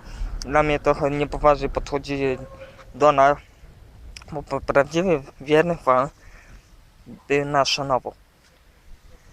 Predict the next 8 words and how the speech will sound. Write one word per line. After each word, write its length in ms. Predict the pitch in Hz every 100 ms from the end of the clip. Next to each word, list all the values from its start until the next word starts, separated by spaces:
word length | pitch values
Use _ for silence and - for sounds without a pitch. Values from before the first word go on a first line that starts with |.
| - _ _ -
I 120 | 185
miał 340 | 165 156 151 165 _
ich 140 | 160
w 240 | 139 135 -
dupie, 260 | 147 - 113
przepraszam. 540 | - - 110 - 110 107 _ _ -
A 120 | 127
nie 400 | 151 160 160 143